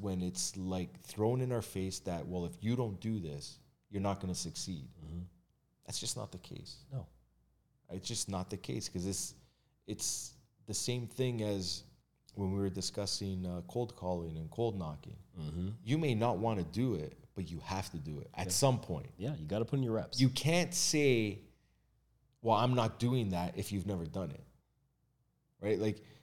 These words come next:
Speaker 1: if you have done it, then by all means, you're past it.
Speaker 2: Yeah.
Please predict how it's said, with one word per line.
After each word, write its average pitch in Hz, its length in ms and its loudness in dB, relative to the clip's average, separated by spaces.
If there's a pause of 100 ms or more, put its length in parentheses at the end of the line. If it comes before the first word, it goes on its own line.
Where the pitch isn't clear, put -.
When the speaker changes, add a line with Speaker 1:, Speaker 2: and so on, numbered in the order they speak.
(140)
Speaker 1:
if 110 200 -4
you 127 180 4
have 190 340 6
done 233 200 2
it, 277 160 -6 (420)
then 175 120 -6
by 175 100 2
all 175 140 6
means, 139 460 -2 (1200)
you're 123 140 -2
past 127 380 0
it. - 120 -10
Speaker 2:
Yeah. 123 200 2